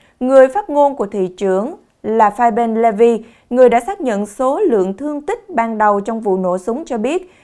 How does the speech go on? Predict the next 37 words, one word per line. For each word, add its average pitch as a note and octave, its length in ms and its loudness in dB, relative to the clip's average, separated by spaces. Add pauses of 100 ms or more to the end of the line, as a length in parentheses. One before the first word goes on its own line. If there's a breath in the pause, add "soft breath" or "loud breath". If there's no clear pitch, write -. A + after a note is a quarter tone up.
nhiều B3 280 0
thiết G4 200 -8
bị G3 200 0
tạo F#3 260 -2
khói A#3 300 -6
đã A3 120 -6
được G3 260 -6
tìm F#3+ 240 -4
thấy G#3+ 420 -10
tại F3+ 220 -6
hiện F3+ 300 -8
trường G#3+ 260 4 (540 soft breath)
và G#3 360 6
mười G#3 200 0
một G3+ 280 0
người G3+ 300 2
đang G#3+ 260 -4
được G3+ 180 -2
điều G3 160 0
trị F#3 340 0
tại F#3+ 180 -2
hai D4 280 -8
bệnh G3+ 200 -4
viện F3 220 -6
địa F3 120 -2
phương. B3+ 280 2 (520 loud breath)
"Cửa A#3 180 8
tàu B3+ 240 4
điện A3 180 -2
ngầm G#3+ 300 -2
của G3 220 -2
tôi B3+ 280 -2
mở G#3+ 600 0
ra C4 320 0
trong A3+ 320 -6
thảm G3+ 200 -6
họa, G3 340 -2